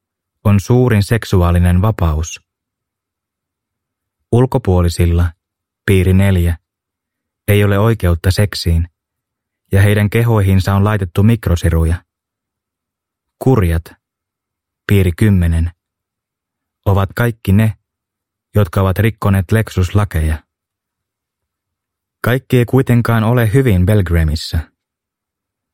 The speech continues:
Ryhmä kapinallisia johtaa vallankumousta Lexus-hallinnon kaatamiseksi ja seksuaalisen vapauden myöntämiseksi kaikille.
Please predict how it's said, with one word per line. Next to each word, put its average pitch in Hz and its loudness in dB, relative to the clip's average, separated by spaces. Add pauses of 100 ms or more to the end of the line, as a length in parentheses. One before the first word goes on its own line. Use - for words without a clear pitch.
(220)
Ryhmä 110 2
kapinallisia 104 0
johtaa 98 0
vallankumousta 92 0
Lexus-hallinnon 98 0
kaatamiseksi 87 -2 (840)
ja 107 2
seksuaalisen 113 0
vapauden 92 0
myöntämiseksi 92 0
kaikille. 80 -4